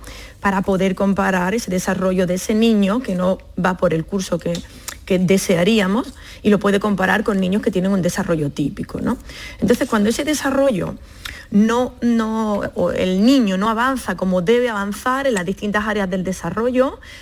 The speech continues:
hablamos del área cognitiva, del área del lenguaje, del área motora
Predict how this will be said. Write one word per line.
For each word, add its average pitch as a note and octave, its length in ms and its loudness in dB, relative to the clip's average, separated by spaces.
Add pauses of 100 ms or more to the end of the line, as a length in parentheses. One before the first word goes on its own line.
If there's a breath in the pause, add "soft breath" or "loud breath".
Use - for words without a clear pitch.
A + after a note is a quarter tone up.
(120)
hablamos F#3+ 400 0
del F#3 120 2
área E3 200 -2
cognitiva, G3+ 600 0 (520 loud breath)
del G3 140 4
área F3 180 2
del D#3 140 0
lenguaje, F3+ 540 -2 (840)
del G3 200 4
área F#3+ 200 2
motora F#3+ 560 0